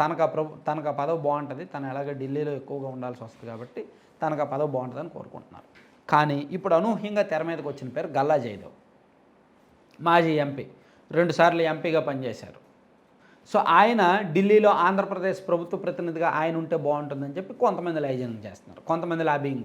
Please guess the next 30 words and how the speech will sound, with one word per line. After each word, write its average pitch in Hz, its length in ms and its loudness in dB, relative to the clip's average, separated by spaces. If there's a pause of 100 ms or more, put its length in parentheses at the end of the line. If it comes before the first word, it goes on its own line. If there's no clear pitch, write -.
చేస్తున్నారు. - 340 -20 (600)
So 220 100 10
ఇప్పుడు 185 180 6
ఇద్దరి 160 240 2
మధ్య 208 260 2
ఉత్కంఠ 160 440 0
ఉంది. 95 280 -12
రఘురామకృష్ణరాజు 156 760 2
గారా, 180 320 2 (240)
గల్లా 208 200 6
జయదేవ్ 110 360 -4
గారా? 78 200 -16 (1600)
రఘురామకృష్ణరాజు 175 680 2
గారు 208 140 4
already 175 280 4
ఎమ్మెల్యేగా 170 420 2
ఉన్నారు. 139 300 0 (100)
గల్లా 180 180 4
జయదేవ్ 165 360 0
గారు 196 120 0
పూర్తిగా 185 400 -2
రాజకీయాల 180 460 4
నుంచి 185 240 -4
తప్పుకుంటున్నాను, 165 640 -6
నాకు 156 260 -4
ఈ 156 40 0
రాజకీయాలు 160 520 -2
వద్దు 143 260 -6
అని 175 200 -2
ప్రకటించారు. 139 800 -6